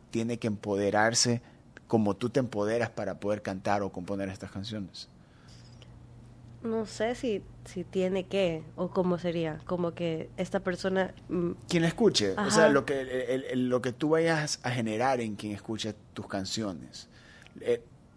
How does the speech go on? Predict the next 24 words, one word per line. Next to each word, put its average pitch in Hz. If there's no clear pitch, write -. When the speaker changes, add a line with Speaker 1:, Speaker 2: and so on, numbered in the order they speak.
Speaker 1:
porque 123
para 123
ti 147
también 147
componer 123
y -
Speaker 2:
Ajá. 117
Speaker 1:
cantar 123
también, 117
eh, 120
eh, 113
es, 110
nace 135
de 117
un 110
empoderamiento. 104
Speaker 2:
Sí. 208
Ujú, 233
ujú. 190
Sí 254
puede 254
ser, 196
o 214
sea... 202